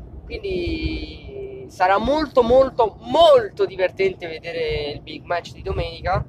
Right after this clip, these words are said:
perché non so come andrà a finire, però credo che forse per la prima volta a San Siro vedremo la Juve aspettare l'Inter, ed è una cosa che comunque non, forse non è addirittura mai accaduta,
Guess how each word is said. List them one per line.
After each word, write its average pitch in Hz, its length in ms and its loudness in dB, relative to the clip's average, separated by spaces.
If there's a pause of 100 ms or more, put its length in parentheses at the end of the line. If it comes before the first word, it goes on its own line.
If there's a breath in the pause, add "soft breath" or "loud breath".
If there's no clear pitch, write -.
(680)
perché 208 500 -2
non 190 200 -2
so 196 140 0
come 170 120 0
andrà 147 160 -4
a 139 40 -4
finire, 143 460 -6 (1040)
però 226 320 2 (200)
credo 208 280 -4
che 196 60 -12
forse 208 240 -6
per 202 160 -6
la 196 120 0
prima 233 220 4
volta 202 300 2
a 180 40 4
San 190 220 -6
Siro 214 320 -4
vedremo 180 500 -6
la 165 120 -2
Juve 175 280 -8
aspettare 147 460 -4
l'Inter, 123 400 -6
ed 135 80 -4
è 143 60 -6
una 156 140 -6
cosa 170 240 -8
che - 140 -20
comunque 156 480 -14
non, 143 280 -14
forse - 340 -12
non 202 120 -2
è 170 40 -2
addirittura 156 380 -10
mai 156 220 -4
accaduta, 143 640 -10